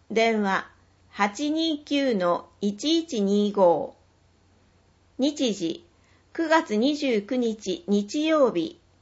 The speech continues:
午前十時三十分から。場所、市民活動センター、ランタナ。内容、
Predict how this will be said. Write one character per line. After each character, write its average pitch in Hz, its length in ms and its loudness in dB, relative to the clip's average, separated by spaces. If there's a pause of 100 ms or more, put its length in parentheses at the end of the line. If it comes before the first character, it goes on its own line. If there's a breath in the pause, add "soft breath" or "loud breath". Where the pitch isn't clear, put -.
(240)
午 262 120 10
前 240 260 4
十 285 220 -2
時 269 140 -4
三 285 300 0
十 330 160 -4
分 294 320 -4
か 196 140 -2
ら。 156 260 -4 (800 soft breath)
場 214 160 2
所、 254 420 4 (140)
市 - 280 -2
民 320 280 2
活 320 260 -4
動 311 220 2
セ 302 200 -4
ン 285 80 -2
タ 180 500 -6 (120)
ー、 175 40 -8
ラ 202 120 4
ン 233 100 -2
タ 196 200 -4
ナ。 175 280 -6 (800)
内 226 360 2
容、 190 420 2